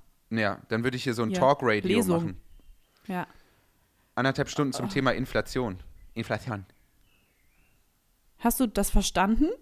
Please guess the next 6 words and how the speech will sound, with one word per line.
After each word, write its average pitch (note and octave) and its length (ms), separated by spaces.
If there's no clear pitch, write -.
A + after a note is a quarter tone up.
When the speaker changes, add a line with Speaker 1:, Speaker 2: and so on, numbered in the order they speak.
Speaker 1:
Inflation? F3+ 720
Speaker 2:
Hm. F#3+ 440
Speaker 1:
Ja, D#2+ 360
hab F#2 140
ich - 80
verstanden. F#2 420